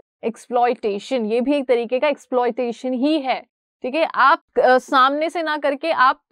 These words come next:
एक्सप्लॉइट ही कर रहे हो दूसरे तरीके से। तो हमारी जो इकोनॉमी थी वो किस तरीके की थी? कॉलोनियल इकोनॉमी थी, ठीक है। तो ये कुछ ऐसे पॉइंट्स हैं बच्चों जो कि आपको हमेशा ध्यान रखने हैं इस टॉपिक के अंदर।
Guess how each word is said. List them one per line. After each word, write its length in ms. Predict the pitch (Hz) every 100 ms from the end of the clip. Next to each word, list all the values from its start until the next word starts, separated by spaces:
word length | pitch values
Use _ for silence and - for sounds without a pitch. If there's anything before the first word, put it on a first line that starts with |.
| -
एक्सप्लॉइट 580 | 226 - - 277 294 285
ही 60 | 311
कर 160 | 285
रहे 60 | 330
हो 60 |
दूसरे 320 | 277 262 277 240
तरीके 360 | 214 190 175
से। 140 | 202 - _ _ _ -
तो 60 |
हमारी 340 | 262 262 269 311
जो 100 | 320
इकोनॉमी 480 | 277 277 294 311
थी 180 | 311 330
वो 120 | 330
किस 200 | 302 320
तरीके 280 | 311 294 294
की 80 | 285
थी? 140 | 381
कॉलोनियल 580 | 403 269 269 254 262 262
इकोनॉमी 460 | 214 202 190 185 180
थी, 200 | - 208 - _ _ -
ठीक 140 | 302
है। 140 | 403 403 _
तो 60 | -
ये 280 | 302 277 381
कुछ 220 | 466 466 -
ऐसे 300 | 269 330 480
पॉइंट्स 420 | 349 294 294 330
हैं 80 | 294
बच्चों 300 | 233 262 330
जो 260 | 254 269
कि 180 | 262 311
आपको 420 | 311 247 - 339
हमेशा 480 | 311 233 254 262 330
ध्यान 520 | 262 196 208 240 285
रखने 300 | 240 208 220
हैं 140 | 247 294
इस 260 | 277 -
टॉपिक 360 | - 185 - 226
के 120 | 339
अंदर। 340 | 415 311 208